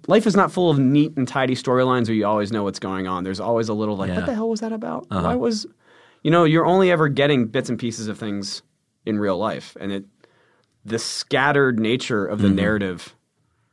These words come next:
Speaker 1: kinda reflects that. Un-, probably unintentionally. Probably,
Speaker 2: Yeah.
Speaker 1: I don't think he's, I don't think he set out to make that. You know, it's what ended
Speaker 2: Right.
Speaker 1: up happening in the process, which is part of what filmmaking, you know, it's his first, it's his first feature.
Speaker 2: Yeah.
Speaker 1: So.
Speaker 2: Yeah,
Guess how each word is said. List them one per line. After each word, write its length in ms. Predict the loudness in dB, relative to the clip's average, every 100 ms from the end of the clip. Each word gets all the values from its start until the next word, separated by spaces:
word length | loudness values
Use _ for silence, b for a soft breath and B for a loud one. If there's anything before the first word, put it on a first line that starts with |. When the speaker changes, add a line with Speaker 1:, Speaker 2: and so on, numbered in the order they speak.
| _ _ _ _ _ _
Speaker 1:
kinda 200 | -6 -4
reflects 400 | -4 -4 -8 -8
that. 220 | -12 -12 0
Un-, 160 | 2 2
probably 300 | 2 4 6
unintentionally. 680 | 6 4 2 -4 -8 -12 -14 _
Probably, 180 | 4 4
Speaker 2:
Yeah. 140 | 4 -2
Speaker 1:
I 200 | -8 -4
don't 120 | 2
think 140 | 4
he's, 280 | 4 0 -4
I 80 | -2
don't 120 | 0
think 100 | 0
he 80 | -2
set 280 | -2 2 4
out 180 | 2 0
to 80 | -4
make 260 | -6 -6
that. 220 | -12 -16 -18 b b b b b -4
You 80 |
know, 140 | -2 -2
it's 220 | -4 -6
what 120 | 0
ended 160 | 4 4
Speaker 2:
Right. 80 | 4
Speaker 1:
up 80 | 0
happening 320 | -2 -4 -4
in 40 | -10
the 60 |
process, 500 | -10 -10 -10 -12 -16
which 160 | -8 -4
is 80 | -4
part 200 | 0 0
of 100 | 2
what 120 | 0
filmmaking, 360 | 0 -2 -2 -2
you 60 | -4
know, 60 |
it's 80 | -4
his 120 | -8
first, 220 | -4 -4 -6 -12
it's 120 | -16
his 120 | -14 -12
first 300 | -8 -8 -8
feature. 360 | -10 -10 -10 -2
Speaker 2:
Yeah. 320 | 0 0 -4 -12 -12
Speaker 1:
So. 320 | -6 -6 -8 _ _ _ _ _ _ _ _ _ -6
Speaker 2:
Yeah, 340 | -4 -2 -6